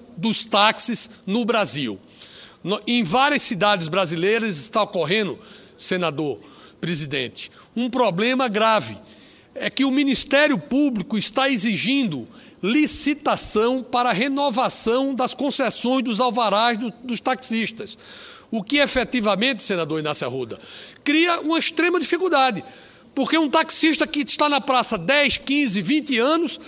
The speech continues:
de repente, pra renovar o seu alvará, vai ter que participar de uma licitação, muitas vezes sem saber, vai concorrer com empresas nacionais ou até multinacionais, locadoras, enfim, nós poderemos ter aí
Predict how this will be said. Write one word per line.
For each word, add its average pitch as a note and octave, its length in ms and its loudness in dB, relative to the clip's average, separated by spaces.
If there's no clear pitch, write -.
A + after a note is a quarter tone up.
de C#4+ 120 0
repente, C#4+ 580 0
pra D#4+ 160 4
renovar C4 460 4
o A#3+ 80 2
seu B3 160 2
alvará, C4+ 600 2
vai D4 200 2
ter D4+ 160 2
que - 100 -8
participar C#4+ 540 2
de C4 80 0
uma C4 60 4
licitação, B3+ 760 0
muitas D4+ 340 2
vezes A#3 220 2
sem C#4+ 180 -2
saber, A#3 380 0
vai D4+ 140 0
concorrer A#3+ 960 0
com D#4 120 2
empresas B3+ 680 2
nacionais A#3 680 0
ou B3 60 2
até B3 240 0
multinacionais, A3+ 1000 0
locadoras, A#3+ 1160 2
enfim, B3+ 460 0
nós A#3+ 220 0
poderemos C4 580 2
ter C4+ 220 2
aí B3+ 520 0